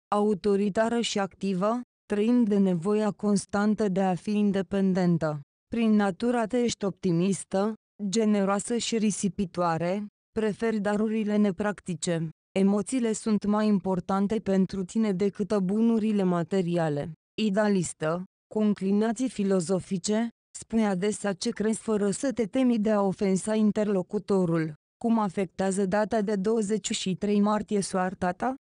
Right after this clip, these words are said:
Ai aproape toate trăsăturile personale principale inerente semnului zodiacal Berbec.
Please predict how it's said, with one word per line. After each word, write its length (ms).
Ai 80
aproape 500
toate 460
trăsăturile 840
personale 720
principale 720
inerente 600
semnului 580
zodiacal 800
Berbec. 560